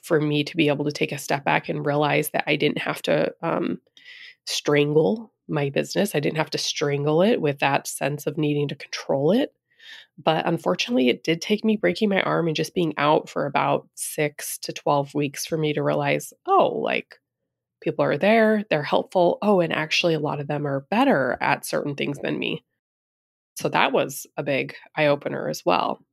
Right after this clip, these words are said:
So if you can learn to share in responsibility,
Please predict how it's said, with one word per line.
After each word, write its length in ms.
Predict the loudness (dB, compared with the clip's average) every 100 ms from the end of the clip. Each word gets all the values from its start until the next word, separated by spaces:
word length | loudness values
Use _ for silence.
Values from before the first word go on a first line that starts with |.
| _ _ -20 _ _ _ -4
So 240 | 0 2
if 160 | 2 0
you 80 |
can 200 | 4 2
learn 240 | 4 2 2
to 80 | 2
share 500 | 0 2 4 4 4
in 140 | 2
responsibility, 1200 | -2 -2 -2 -4 -4 -2 2 4 2 0 -4 -6